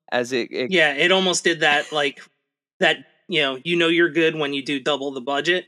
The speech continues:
Speaker 2: because then marketing and everything else is out of the question. And this thing,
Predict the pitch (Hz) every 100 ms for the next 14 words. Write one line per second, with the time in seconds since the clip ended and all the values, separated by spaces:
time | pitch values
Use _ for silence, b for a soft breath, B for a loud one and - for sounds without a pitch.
0 | _ _ _ - 175 175 123 143 139 143
1 | 131 143 139 143 143 139 139 127 131 131
2 | 131 135 147 - - _ _ _ _ -
3 | 151 143 160 151 143 151 165 139 147 135
4 | 170 170 165 156 151